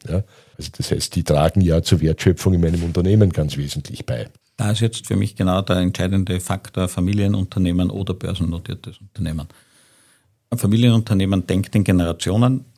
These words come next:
Speaker 2: fahren Sie nach Dresden, wo Welser-Profile groß ist, äh, da lesen Sie schon, äh, bei der Ortseinfahrt quasi, wir denken in Generationen und genauso lebt man ein Familienunternehmen auch. Warum?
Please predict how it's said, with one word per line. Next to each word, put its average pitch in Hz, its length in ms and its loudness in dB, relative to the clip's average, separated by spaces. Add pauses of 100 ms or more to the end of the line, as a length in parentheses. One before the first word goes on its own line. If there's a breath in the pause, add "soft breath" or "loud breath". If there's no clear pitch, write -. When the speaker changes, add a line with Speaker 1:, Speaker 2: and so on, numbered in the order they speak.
Speaker 2:
fahren - 220 -4
Sie - 100 -6
nach 95 100 0
Dresden, 110 680 -2 (220)
wo 90 340 -6
Welser-Profile 107 800 0
groß 95 400 -4
ist, 104 280 0
äh, 95 220 -2
da 90 100 -4
lesen 87 320 0
Sie - 140 -4
schon, 90 460 0
äh, 98 400 -4 (120)
bei - 100 -16
der 87 120 -4
Ortseinfahrt 82 720 -4
quasi, 85 480 -2
wir 95 240 -2
denken 82 340 -2
in 80 140 -2
Generationen 80 800 -2
und 101 240 -4
genauso 85 340 -4
lebt - 320 -8
man 87 180 -2
ein 82 220 -4
Familienunternehmen 82 920 -4
auch. 76 280 -8
Warum? 90 340 -2